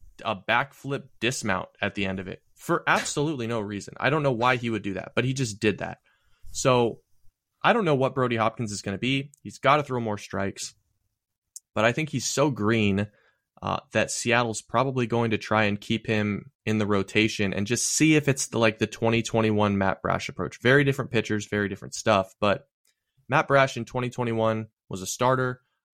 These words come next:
unbelievable athlete, still is. Uh, but they just started him because we think this guy could be something incredible. Now, Matt Brash never ironed out the command to the point where he was able to obviously start, as we've seen that.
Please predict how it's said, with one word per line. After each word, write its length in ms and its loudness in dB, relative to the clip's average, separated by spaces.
unbelievable 1040 2
athlete, 540 -2
still 380 2
is. 320 2
Uh, 100 -4
but 180 4
they 140 4
just 260 0
started 340 4
him 180 -2
because 640 0
we 100 4
think 160 0
this 140 -4
guy 160 2
could 160 -6
be 80 -4
something 420 -4
incredible. 680 -6
Now, 360 0
Matt 200 2
Brash 320 2
never 500 -2
ironed 280 2
out 160 0
the 60 -6
command 440 -2
to 60 -8
the 100 -6
point 280 -2
where 160 -2
he 200 -2
was 280 0
able 360 2
to 380 -2
obviously 380 -6
start, 460 0
as 160 -4
we've 160 -6
seen 260 -2
that. 200 -2